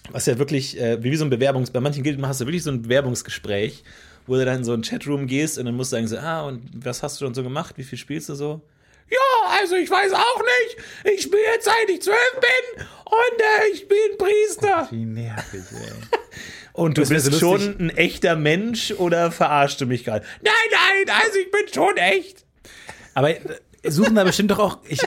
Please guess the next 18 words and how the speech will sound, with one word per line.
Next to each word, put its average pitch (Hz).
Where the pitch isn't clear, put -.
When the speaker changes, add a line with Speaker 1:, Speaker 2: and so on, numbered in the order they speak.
Speaker 2:
ich, -
nee, 143
ich 160
möchte 135
weiter 127
Giacomo, 110
äh, -
haben, 110
Speaker 1:
<laughs> -
Speaker 2:
weil 143
ich 151
find's 202
doch 170
auch 170
fantastisch, 175
wenn 143
du 131
jetzt 127